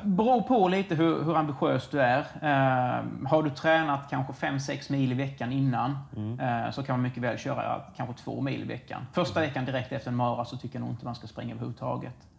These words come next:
Speaker 2: Mm.
Speaker 1: om, om man är motionär.
Speaker 2: Ja.
Speaker 1: Eh, för då är man så pass sliten.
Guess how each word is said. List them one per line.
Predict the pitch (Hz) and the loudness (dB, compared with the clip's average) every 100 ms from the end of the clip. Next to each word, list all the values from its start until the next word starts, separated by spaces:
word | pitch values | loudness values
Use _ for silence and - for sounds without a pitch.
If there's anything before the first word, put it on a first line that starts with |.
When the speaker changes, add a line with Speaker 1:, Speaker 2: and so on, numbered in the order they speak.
| - | -12
Speaker 2:
Mm. | 101 92 | -6 -2
Speaker 1:
om, | 123 | -2
om | 135 | 0
man | 120 113 | 0 0
är | 117 | -2
motionär. | 120 117 123 107 104 - - - - | -4 -8 -8 -8 -8 -10 -18 -12 -4
Speaker 2:
Ja. | 101 - - - - - | -4 -4 -18 -20 -14 0
Speaker 1:
Eh, | 131 120 120 113 113 113 110 | 4 6 6 2 0 -4 -6
för | 131 | -2
då | |
är | 120 | -2
man | 110 | -2
så | 123 | -6
pass | 120 113 | -8 -8
sliten. | 123 117 - 117 | -8 -8 -8 -12